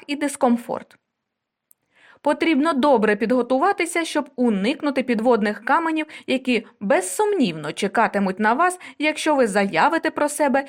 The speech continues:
і вийдете на бігову доріжку, щоб брати активну участь у житті. Ось чому рух позитивного мислення здобув репутацію торговців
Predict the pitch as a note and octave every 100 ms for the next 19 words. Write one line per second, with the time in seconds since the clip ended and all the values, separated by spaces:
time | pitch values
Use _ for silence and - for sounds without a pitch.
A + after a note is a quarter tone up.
0 | - - C#4+ A#3 B3 G3+ G3 F#3 G3+ A3+
1 | B3+ C4 A3 F#3 A#3+ F4+ - D#4 D#4+ -
2 | - A#3 G#3+ B3+ C4 - C#4 C#4+ D4 D#4
3 | D4 C#4+ - A#3 G3 D#3+ F3 - G#3 G#3
4 | G#3+ - D#3 - _ _ _ _ _ _
5 | _ _ _ _ _ _ _ _ _ _
6 | - A3+ F3 - - G#3 A3 B3 C4 -
7 | - - _ A#3 A3 B3 C4 C4 A3 G#3+
8 | A#3 A#3+ E4 F4 G3 F3 - - _ -
9 | G#3+ C4 C4+ E4+ C#4 C4+ B3+ D4+ D#4 D#4
10 | C#4+ C#4 C4 C4 C#4+ C4 - B3